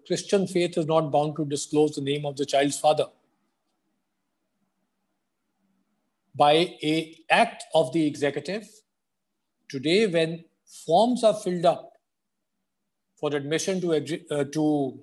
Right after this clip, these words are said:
educational institutions and other things like passports and all,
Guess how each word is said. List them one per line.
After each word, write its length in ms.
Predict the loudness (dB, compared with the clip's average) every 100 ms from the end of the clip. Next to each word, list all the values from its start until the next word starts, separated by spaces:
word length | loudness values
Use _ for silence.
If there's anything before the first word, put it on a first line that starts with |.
| -6
educational 640 | -4 -4 -2 -2 0 -2 -2
institutions 800 | -2 -6 -2 -2 -2 -4 0 2
and 180 | 2
other 460 | 2 2 4 2 -2 -12 -4
things 260 | -2 -2
like 240 | 0 -2 0
passports 500 | -2 -2 -4 -4 -4
and 120 | -2
all, 260 | 0 0